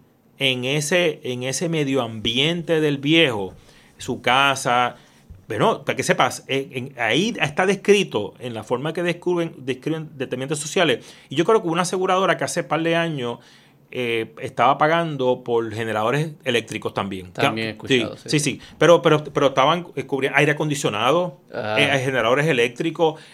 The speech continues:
Speaker 1: Hay una aseguradora que está cubriendo reparaciones en las casas, que si plomería, que si electricidad, que si esto.
Speaker 2: Sí, ya se
Speaker 1: To-,
Speaker 2: convirtió en un,
Speaker 1: sí, todo
Speaker 2: un
Speaker 1: eso. Entonces,
Speaker 2: fondo
Speaker 1: ve,
Speaker 2: de vida.
Speaker 1: ve, entonces, que como cuando la aseguradora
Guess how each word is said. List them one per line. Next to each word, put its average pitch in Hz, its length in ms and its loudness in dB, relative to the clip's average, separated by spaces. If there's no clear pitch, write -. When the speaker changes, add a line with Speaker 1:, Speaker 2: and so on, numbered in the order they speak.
Speaker 1:
Hay 135 220 4
una 180 140 0
aseguradora 160 560 2
que 143 80 -8
está - 240 -4
cubriendo 151 340 -2
reparaciones 127 560 -2
en 156 100 -2
las 135 140 0
casas, 127 540 -2
que 120 80 -4
si 120 80 -6
plomería, 110 520 -2
que 135 80 -6
si - 120 -10
electricidad, 104 560 -4
que 131 80 -8
si 110 120 -8
esto. 139 280 -6
Speaker 2:
Sí, 220 160 -4
ya 165 100 2
se 185 100 4
Speaker 1:
To-, 175 40 6
Speaker 2:
convirtió 190 540 0
en 185 180 -2
un, 165 140 -6
Speaker 1:
sí, 190 260 0
todo 214 240 6
Speaker 2:
un 220 60 6
Speaker 1:
eso. 196 120 0
Entonces, 175 220 4
Speaker 2:
fondo 202 60 10
Speaker 1:
ve, 202 100 10
Speaker 2:
de 156 60 8
vida. 143 400 0
Speaker 1:
ve, 180 80 8
entonces, 202 340 0
que - 320 -8
como 170 380 -4
cuando 156 640 -2
la 160 120 0
aseguradora 156 800 -2